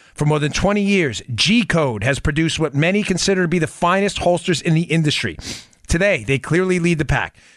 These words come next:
These are one hundred percent American-made products, all materials, all components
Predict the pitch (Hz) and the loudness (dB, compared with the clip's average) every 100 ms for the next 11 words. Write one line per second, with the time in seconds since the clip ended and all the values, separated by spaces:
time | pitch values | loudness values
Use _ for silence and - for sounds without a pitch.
0 | - 170 156 147 165 214 185 208 175 170 | 0 2 0 0 0 0 0 0 0 0
1 | - 180 175 147 156 180 190 196 185 185 | 0 0 0 0 2 2 2 2 2 2
2 | 180 151 160 139 98 - - 160 190 202 | 0 0 0 0 -4 -4 0 2 2 0
3 | 190 180 175 165 - 147 156 170 175 170 | 0 2 2 0 -2 2 2 2 0 0
4 | 151 147 - | 0 -2 -6